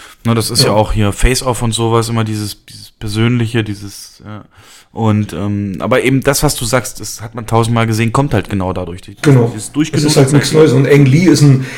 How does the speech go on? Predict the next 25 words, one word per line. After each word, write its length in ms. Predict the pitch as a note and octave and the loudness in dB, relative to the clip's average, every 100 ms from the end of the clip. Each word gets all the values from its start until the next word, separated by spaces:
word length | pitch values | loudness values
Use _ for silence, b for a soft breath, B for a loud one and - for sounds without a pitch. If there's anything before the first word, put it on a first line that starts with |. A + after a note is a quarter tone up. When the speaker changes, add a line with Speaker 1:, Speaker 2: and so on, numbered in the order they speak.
| B | B
Speaker 2:
ist 100 | C3+ | 2
ein 60 | C3 | 4
Regisseur, 600 | C3+ C#3 C#3+ A#2 C#3+ D#3+ | 4 4 2 4 4 4
der, 440 | C3+ C3 B2 A#2 B B B B - | 4 4 4 0 B B B B -2
es 140 | B2 | 2
ist 140 | C3+ | 4
eigentlich 280 | C3+ D3+ C3 | 4 4 4
ein 160 | A#2+ - | 2 -2
Arthouse-Regisseur. 960 | - - E3 C3+ B2+ B2 C3+ G2+ A2 | -4 -2 2 2 2 -2 -2 -4 -4
Es 120 | A#2 - | -4 -4
ist 20 | |
einer, 240 | C#3 C3+ | 0 4
der 100 | C3 | 4
so 60 | A#2+ | 4
ein 80 | B2+ | 2
bisschen 260 | B2+ - | 2 0
Filmkunst 680 | A#2 - E3+ - C3 - - | 0 0 0 2 2 0 -4
macht. 300 | B2+ C3+ - | -8 -10 -14
Äh, 180 | - - | -10 -6
Speaker 1:
Ja. 100 | A2+ - - - | -6 -8 -10 -12
Speaker 2:
Life 280 | B2+ B2+ C#3 | -2 0 0
of 240 | C3 - | -2 -4
Pi 320 | - B2+ C#3 C3+ | -6 2 4 4
und, 280 | B2 A#2+ - b b b b b b _ _ _ _ _ _ _ _ _ | -2 -4 -8 b b b b b b _ _ _ _ _ _ _ _ _
ja, 240 | G2 A#2 | -16 -16